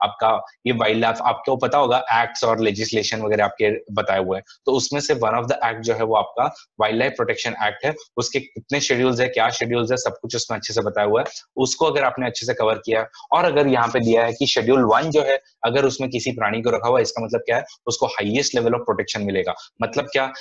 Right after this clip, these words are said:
Tiger को हम लोगों ने highest level protection देके रखा हुआ है, वैसा ही even tortoise को भी मिलेगा अगर उसको schedule वन में रखा हुआ है। तो correct answer इसका बनता है वो है ए। आते हैं question number फ़ोर्टी टू पे,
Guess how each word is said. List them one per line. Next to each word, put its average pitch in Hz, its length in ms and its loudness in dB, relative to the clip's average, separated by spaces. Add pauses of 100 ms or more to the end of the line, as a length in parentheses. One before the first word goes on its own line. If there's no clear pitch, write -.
(180)
Tiger 117 320 0
को 143 140 2
हम 131 140 0
लोगों 120 180 4
ने 120 80 -2
highest 110 380 -2
level 113 180 2
protection 107 460 -4
देके 104 220 -2
रखा 104 200 -2
हुआ 107 140 2
है, 147 60 -4 (280)
वैसा 113 320 2
ही 120 320 -2
even 113 220 -2
tortoise 101 380 -2
को - 100 -6
भी 104 120 -4
मिलेगा 98 340 -2
अगर 113 300 2
उसको 104 200 -4
schedule 117 380 -2
वन 95 240 0
में 123 220 -4 (300)
रखा 101 220 -2
हुआ 92 140 0
है। 87 80 -4
तो - 60 -10
correct 110 320 -2
answer 107 220 -4
इसका 101 220 -6
बनता 98 260 -4
है 127 140 -4 (320)
वो 104 180 0
है 156 100 -2 (260)
ए। 117 100 0 (400)
आते 127 160 2
हैं 175 120 0
question 139 260 0
number 139 160 0
फ़ोर्टी 127 280 -4
टू 117 180 -4
पे, - 200 0